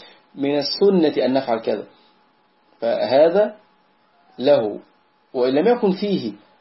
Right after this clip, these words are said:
تصريح برفع الكلام أو الفعل إلى النبي صلى الله عليه وسلم، ولكن هذا يسمى المرفوع حكما، أي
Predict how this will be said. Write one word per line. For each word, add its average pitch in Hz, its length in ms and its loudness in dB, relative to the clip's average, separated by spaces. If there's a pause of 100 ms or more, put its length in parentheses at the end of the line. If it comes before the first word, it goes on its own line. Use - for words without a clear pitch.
(120)
تصريح 175 680 -2
برفع 143 500 2
الكلام 143 760 2
أو 139 240 4 (280)
الفعل 143 720 0
إلى 156 200 2
النبي 127 680 -2
صلى 123 260 -2
الله 120 380 0
عليه 131 300 0
وسلم، 277 480 -2 (360)
ولكن 131 440 0
هذا 196 560 2
يسمى 160 760 0
المرفوع 127 880 -2 (400)
حكما، 127 720 -2
أي 202 400 2